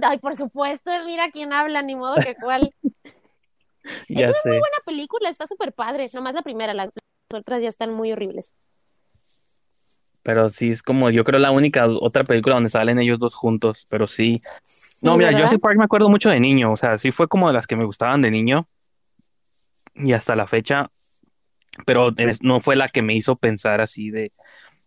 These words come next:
Speaker 2: "Ay, el cine está suave", la veía como entretenimiento, como, "Ah, pues, dinosaurios, ¿no? Comiendo gente".
Speaker 1: Ajá.
Speaker 2: Creo que eso estaba suave. La que sí me hizo así como pensar, como, "Ah, está cura esto del cine, cómo se hace,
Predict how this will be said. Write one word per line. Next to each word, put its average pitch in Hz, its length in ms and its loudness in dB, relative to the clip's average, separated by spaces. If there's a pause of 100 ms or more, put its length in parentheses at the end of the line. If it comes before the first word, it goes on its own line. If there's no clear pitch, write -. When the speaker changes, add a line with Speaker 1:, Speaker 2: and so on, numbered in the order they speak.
Speaker 2:
"Ay, 127 260 2
el 104 100 0
cine 117 260 -2
está 113 200 -2
suave", 120 300 0
la 110 100 0
veía 107 220 -4
como 143 220 2
entretenimiento, 107 800 -2
como, 110 220 -4
"Ah, 147 140 -10
pues, - 440 -10
dinosaurios, 117 800 0
¿no? 123 160 -2
Comiendo 117 340 -2
gente". 120 500 -6
Speaker 1:
Ajá. 202 500 -2 (1160)
Speaker 2:
Creo 113 200 0
que 127 140 0
eso 117 140 0
estaba 107 300 0
suave. 110 340 2 (1300)
La 131 140 2
que - 80 -8
sí 135 100 0
me 143 80 4
hizo 151 140 2
así 151 160 0
como 156 260 2
pensar, 117 540 0 (960)
como, 127 220 -6
"Ah, 131 280 0
está - 280 -8
cura 139 280 0
esto 147 200 0
del 117 120 2
cine, 117 360 0
cómo 120 220 0
se 110 180 -2
hace, 107 600 -6